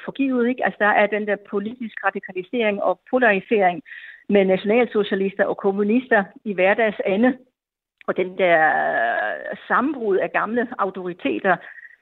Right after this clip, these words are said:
som jo skabte en grobund for, altså, politikerlede populisme og modvilje til det etablerede, ikke? Som jeg synes, øh, men, men også kan fornemme lidt disse år, hvor der er også en højre populisme, der vinder frem nogle steder.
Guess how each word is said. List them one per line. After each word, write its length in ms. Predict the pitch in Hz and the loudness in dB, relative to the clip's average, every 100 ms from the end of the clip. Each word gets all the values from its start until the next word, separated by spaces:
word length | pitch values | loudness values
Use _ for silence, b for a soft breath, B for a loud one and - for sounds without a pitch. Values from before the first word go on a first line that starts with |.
| _ | _
som 180 | - 214 196 | -4 0 0
jo 120 | 190 | -2
skabte 380 | - 220 254 233 | 0 -2 -2 -6
en 100 | 208 | -4
grobund 520 | 214 302 311 - 226 196 | -2 -4 -4 -6 -6 -2
for, 160 | 196 175 170 170 | 4 6 4 2
altså, 160 | - 180 - | -6 -14 -10
politikerlede 1000 | 214 226 247 220 196 175 180 180 170 165 | -6 -4 -4 0 0 2 2 2 2 2
populisme 840 | 202 185 196 220 247 240 196 180 175 _ _ _ _ | 0 0 0 -2 0 2 4 2 -4 _ _ _ _
og 120 | 202 | -2
modvilje 600 | 196 196 269 320 226 190 190 | 2 4 6 4 2 -2 -2
til 100 | 202 | -2
det 100 | 135 180 | 0 -2
etablerede, 1120 | - 190 220 233 - - 214 208 - - 208 | -2 -2 0 -4 -6 -2 0 0 -4 -2 -2
ikke? 120 | 240 - | 0 0
Som 200 | 208 208 | 2 2
jeg 100 | 202 - | 0 2
synes, 260 | 247 269 - B B B B B 220 | 4 4 2 B B B B B 6
øh, 380 | 208 202 196 196 | 6 6 4 -2
men, 100 | 208 202 - | -8 -6 -6
men 120 | 131 | 0
også 200 | 247 - 254 | 0 0 -4
kan 100 | 214 - - | -4 -6 -4
fornemme 260 | 240 226 254 | 0 4 4
lidt 180 | 226 220 - _ _ 240 | 2 -4 -14 _ _ -6
disse 160 | 240 | 0
år, 160 | - 202 | 4 4
hvor 140 | 190 | 4
der 80 | 190 | 4
er 60 | 170 | 4
også 220 | 190 - | 2 -4
en 120 | 202 | -10
højre 300 | 175 175 202 208 | -4 0 0 0
populisme, 440 | 202 190 196 202 | -4 -4 -6 -6
der 240 | 185 170 175 | 2 2 2
vinder 240 | 170 170 196 | -4 -4 0
frem 260 | 190 196 B B B B 190 | -2 -2 B B B B -6
nogle 200 | 185 185 | -4 -4
steder. 340 | 180 165 185 | -2 0 0